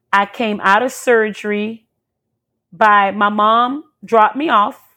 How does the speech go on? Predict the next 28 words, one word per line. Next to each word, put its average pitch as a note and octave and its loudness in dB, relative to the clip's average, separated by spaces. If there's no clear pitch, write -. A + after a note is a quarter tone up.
The G3 -14
surgery A3 -2
went B3 -4
well, G#3+ 0
so F#3+ -2
we G3 -6
thought. G3 -2
I G#3 -2
came A#3+ -2
home. B3 -2
I F#3+ 4
was F#3 -6
fine. G#3 -2
My G3 0
mom G#3 0
dropped G#3+ 2
me A#3 -4
off A3+ 2
home. A3+ -2
She - -8
said, A#3 2
"I'm G#3 -2
gonna G3+ -2
come A#3+ -4
back A#3+ 2
over B3+ -2
the C#4 -6
weekend," G#3+ -4